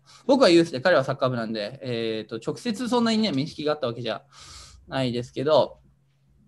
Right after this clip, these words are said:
まあ、実は後輩だということで、鹿島学園にもこんな素晴らしい人材が残っていたんだなという驚きに、出てきた時はびっくりしました。という感じです。お願いします。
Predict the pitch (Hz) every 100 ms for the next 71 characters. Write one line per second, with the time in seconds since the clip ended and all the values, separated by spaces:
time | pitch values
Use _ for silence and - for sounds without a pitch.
0 | _ 180 180 170 180 - 143 143 135 131
1 | 117 117 117 110 107 139 147 147 151 143
2 | 123 107 110 131 131 123 - _ _ _
3 | _ - 131 127 123 123 120 117 117 117
4 | _ - 135 160 120 135 127 110 110 110
5 | 110 107 107 - _ _ _ - 135 127
6 | 127 127 120 123 - _ _ 165 - -
7 | - _ _ 139 127 127 120 120 117 117
8 | 127 131 120 117 113 - _ _ _ _
9 | _ - 131 120 120 117 120 - - -
10 | - - - 117 120 131 135 - - -
11 | - - - _ _ _ _ _